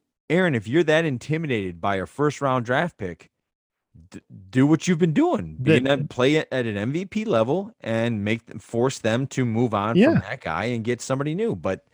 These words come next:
Speaker 1: yeah, I agree with you, Greg. Like, look, dude, like, you're not, like, the N F L's not gonna stop playing when you're done.
Speaker 2: Yeah.
Speaker 1: You
Speaker 2: And,
Speaker 1: know?
Speaker 2: and that's,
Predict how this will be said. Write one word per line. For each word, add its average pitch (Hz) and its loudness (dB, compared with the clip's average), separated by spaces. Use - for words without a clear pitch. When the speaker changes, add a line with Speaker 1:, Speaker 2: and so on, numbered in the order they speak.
Speaker 1:
yeah, 123 4
I 110 6
agree 139 4
with 123 -2
you, 87 -10
Greg. 64 -14
Like, 98 -12
look, 160 -2
dude, 98 -4
like, 120 -4
you're 117 0
not, 170 0
like, 123 -2
the 120 -2
N 156 0
F 160 -2
L's 147 0
not 123 -2
gonna 147 -4
stop 151 -4
playing 120 -2
when 107 -6
you're 113 -2
done. 110 -4
Speaker 2:
Yeah. 95 -2
Speaker 1:
You 147 0
Speaker 2:
And, 101 0
Speaker 1:
know? 92 -4
Speaker 2:
and 117 2
that's, 117 0